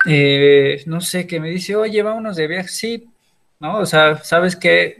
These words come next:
Yo sé que soy ma-, o sea, yo te digo que sí, pero, o sea, hace un mes era marzo,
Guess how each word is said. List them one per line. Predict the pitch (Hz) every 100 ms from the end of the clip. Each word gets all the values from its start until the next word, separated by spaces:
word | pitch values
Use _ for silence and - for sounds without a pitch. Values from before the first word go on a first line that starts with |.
| 170
Yo | 147 165
sé | 165 165
que | 165
soy | 170 165
ma-, | 170
o | 170
sea, | 175
yo | 180
te | 202 208
digo | 208 196
que | - 139
sí, | 180 185
pero, | 185 185 151 156 _ _ _ 160 160 - 175
o | 151
sea, | 160 156 151 139 - _ _ _ _ _
hace | - 170 185 185
un | 185 185
mes | 170 175 190 185
era | 175 165 151 143
marzo, | 156 185 - 135 131